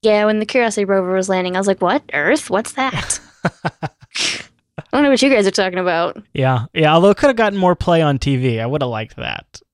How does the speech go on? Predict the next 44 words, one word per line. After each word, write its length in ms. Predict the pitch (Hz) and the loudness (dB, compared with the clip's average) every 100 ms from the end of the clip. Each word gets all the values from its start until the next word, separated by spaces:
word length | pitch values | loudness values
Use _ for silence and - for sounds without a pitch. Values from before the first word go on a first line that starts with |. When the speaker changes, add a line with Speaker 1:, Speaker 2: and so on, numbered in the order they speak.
| _ | _
Speaker 2:
Uh, 60 | - | -2
Speaker 1:
Yeah. 360 | 311 294 294 269 | 0 2 0 -2
Speaker 2:
that'd 160 | 120 | -8
have 100 | 65 | -12
been 100 | 53 - | -16 -18
nice. 180 | - - _ - _ _ - | -20 -20 _ -20 _ _ -2
Um, 280 | 143 143 143 | 2 2 4
all 140 | 175 | 4
right. 240 | 247 135 151 | 6 4 4
Well, 360 | 170 156 160 - | 4 6 4 0
uh, 200 | 135 131 | -2 2
what 180 | 170 202 | 2 2
other 160 | 302 | 0
kind 220 | - 131 | -2 0
of 160 | 117 120 - | 0 -2 -8
high-tech 680 | - - 120 - 120 - - _ | -12 -6 -4 -4 -8 -8 -18 _
gadgets? 540 | 127 113 - 92 - - _ _ _ _ _ - | -10 -8 -10 -14 -18 -20 _ _ _ _ _ -6
Speaker 1:
All 240 | 226 233 | -4 -2
right. 320 | 220 208 - - | -2 -4 -4 -2
For 100 | 233 | -2
the, 360 | 208 214 190 180 | 2 2 2 0
the 80 | 196 | -2
long 280 | 247 269 | 0 0
jump 340 | 254 240 254 - | 0 0 -2 -6
or 80 | 185 | -8
the 140 | 180 | -8
triple 320 | - 240 247 | -6 -2 0
jump, 400 | 214 240 254 262 - - - _ | 0 -2 -4 -6 -16 -20 -20 _
those 240 | 233 247 240 | -2 0 2
are 220 | 208 180 - _ _ _ _ - - | 0 -2 -10 _ _ _ _ -20 -6
really 220 | 220 233 | -4 -2
kind 180 | 240 220 | -2 -2
of 60 | 196 | 0
imprecise 800 | 214 214 202 - 185 196 208 202 | -2 -2 -4 -4 -2 -2 -2 -4
and 400 | 180 165 156 - | -6 -6 -8 -8
time-consuming 680 | 190 180 190 196 214 208 220 | -6 -6 -6 -6 -2 -2 0
in 80 | |
those 160 | 202 180 | 0 0
sand 320 | - 214 233 | 0 -2 -2
pits. 300 | 262 285 - | -2 -4 -6
'Cause 160 | - 320 | -4 0
I've 120 | 311 | 0
seen, 300 | - 339 302 | 2 4 4
like, 180 | 220 | 2